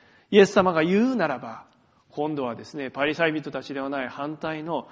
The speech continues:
ヘロデ島の人たちが黙っていないですよ。すぐローマの元にですね、ローマの人たちのところに行って、ヘロデ島の人たちは、「いや、あのイエスという男は、あんなこと言ってましたよ」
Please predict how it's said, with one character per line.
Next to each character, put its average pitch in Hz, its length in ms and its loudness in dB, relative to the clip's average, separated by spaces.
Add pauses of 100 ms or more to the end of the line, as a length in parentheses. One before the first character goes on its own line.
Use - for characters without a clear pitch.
(120)
ヘ - 160 -16
ロ 156 100 -6
デ 160 140 -2
島 156 180 -4
の 147 100 -6
人 139 180 -8
た 127 100 -8
ち 135 120 -8
が 123 120 -8
黙 120 240 -12
っ 120 60 -14
て - 140 -16
い 117 80 -14
な 113 120 -18
い 113 60 -18
で - 100 -20
す - 180 -20
よ。 - 80 -20 (2000)
す - 180 -2
ぐ 165 140 2
ロ 185 160 10
ー - 20 2
マ 165 140 6
の 139 280 -2 (360)
元 160 300 0
に 135 120 -2
で 123 80 -6
す 131 120 -14
ね、 147 180 0
ロ 156 120 2
ー - 20 0
マ 147 120 0
の 139 260 -6
人 156 220 -6
た 135 100 -4
ち 139 120 -10
の 131 180 -10
と 147 140 -6
こ 156 80 0
ろ 151 100 0
に 139 100 -4
行 131 100 -6
っ - 20 -20
て、 131 280 -8
ヘ 127 120 -10
ロ 156 100 -2
デ 156 100 0
島 151 140 -2
の 156 80 -2
人 143 160 -6
た 139 60 -6
ち 143 100 -12
は、 113 100 -12 (280)
「い 120 120 -8
や、 - 100 -2 (280)
あ - 140 -10
の 131 120 -12
イ 147 120 -8
エ 147 100 -6
ス - 120 -6
と 151 120 -10
い 147 80 -12
う 143 80 -14
男 151 300 -12
は、 156 340 -8 (500)
あ 196 160 0
ん 214 100 -4
な 220 100 0
こ 214 100 0
と 214 60 2
言 208 100 0
っ - 20 -18
て 196 100 -2
ま 190 120 -4
し - 80 -4
た - 100 -2
よ」 180 160 -8